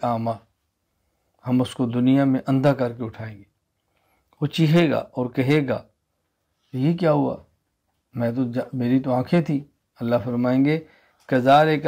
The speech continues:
تتک آیاتھا فنسیتھا وکذالک الیوم تنسی۔" جب ہماری آیات آتی تھیں تو تم توجہ نہیں دیتے تھے، آج تمہارے اوپر توجہ نہیں دی جائے گی۔ اللہ اکبر۔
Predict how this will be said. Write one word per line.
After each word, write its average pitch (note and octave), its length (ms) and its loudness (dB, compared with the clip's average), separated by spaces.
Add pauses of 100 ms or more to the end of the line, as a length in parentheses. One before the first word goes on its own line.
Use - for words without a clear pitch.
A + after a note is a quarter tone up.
(120)
تتک F3 300 -2
آیاتھا B2 720 2
فنسیتھا A#2+ 800 -4
وکذالک A#2+ 760 -2
الیوم A#2+ 400 -4
تنسی۔" D3+ 440 -6 (1200)
جب D#3 100 4 (100)
ہماری D3+ 400 4
آیات C#3+ 380 2
آتی A#2+ 300 -4
تھیں B2 480 -8
تو B2+ 80 -10
تم D3 220 -6
توجہ C3 380 -2
نہیں F#3+ 140 4
دیتے D#3 280 -2
تھے، A2 140 -14 (720)
آج B2+ 280 0
تمہارے B2 300 2
اوپر C#3 200 0
توجہ B2 400 -2
نہیں D3 120 0
دی D3 160 -4
جائے A2+ 180 -10
گی۔ G#2+ 60 -20 (1000)
اللہ A#2+ 220 -2
اکبر۔ A#2 640 -4